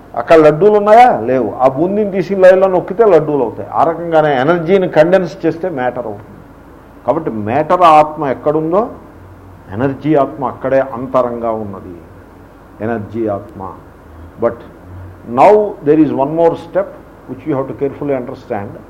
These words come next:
Energy is a product of consciousness. కాన్షియస్నెస్ నుంచి ఎనర్జీ పుడుతుంది. కాబట్టి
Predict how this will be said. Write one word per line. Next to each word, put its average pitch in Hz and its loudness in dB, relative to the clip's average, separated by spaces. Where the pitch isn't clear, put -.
Energy 180 -4
is 139 -2
a 196 2
product 160 0
of 160 -4
consciousness. 120 -4
కాన్షియస్నెస్ 156 -8
నుంచి 156 -2
ఎనర్జీ 135 -4
పుడుతుంది. - -14
కాబట్టి 151 -4